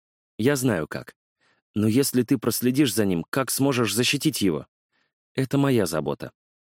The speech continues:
Унельм хотел бы чувствовать ту же уверенность, что звучала сейчас в его голосе. Деваться в любом случае было некуда.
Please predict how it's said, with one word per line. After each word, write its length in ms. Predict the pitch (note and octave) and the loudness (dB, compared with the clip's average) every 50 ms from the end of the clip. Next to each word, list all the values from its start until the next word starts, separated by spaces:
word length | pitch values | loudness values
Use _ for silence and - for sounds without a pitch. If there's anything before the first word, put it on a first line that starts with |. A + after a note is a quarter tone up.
| _ _ - | _ _ -2
Унельм 360 | C3 D3 D#3+ E3+ E3 D#3 C#3+ | 0 2 2 2 2 2 0
хотел 400 | - - B2 G#2+ - C#3 C#3+ C#3 | 0 -2 -4 -2 0 0 0 2
бы 120 | A2+ A#2+ | 2 0
чувствовать 460 | - - B2 B2 - - A2 G2+ - | 0 0 -2 -4 -2 -2 -4 -4 -2
ту 140 | - - G#2 | -2 -2 0
же 140 | F2 E2+ E2+ | 0 0 0
уверенность, 540 | E2 D#2+ G2+ B2+ C#3 C#3 C3+ C3 - - - - | 0 2 2 2 2 2 0 0 -2 -6 -8 -10
что 180 | - - A2+ | -6 -4 -4
звучала 460 | G2 E2 F2+ F2+ - - B2 B2+ C3 | -2 -2 -2 -4 -2 0 0 0 0
сейчас 400 | C3+ - A#2 - - G2 F2+ - | 0 -2 -2 -2 0 -2 -2 -2
в 60 | - F#2 | -2 -2
его 240 | F2+ F2+ F2+ F#2 | 0 0 0 0
голосе. 480 | F2 F2 E2 D2 C#2 C2+ - - - - _ _ _ _ _ _ _ _ - - - - - _ - | 0 0 0 0 -2 -4 -8 -10 -12 -14 _ _ _ _ _ _ _ _ -20 -20 -20 -20 -20 _ -10
Деваться 420 | - F#2+ A#2 D3 F#3+ G3 - - C#3+ | -4 0 2 2 2 2 2 0 2
в 60 | B2 | 2
любом 260 | B2+ B2 C#3 D3+ C#3 | 2 2 2 2 0
случае 400 | - - B2 C3 A#2 - A#2+ A2 | 0 0 0 0 0 2 0 2
было 200 | F#2 G#2 G#2 G2+ | 2 2 2 4
некуда. 480 | G2+ G2+ F#2 E2+ - - D2 B1 - | 4 2 2 0 -2 -4 -6 -6 -8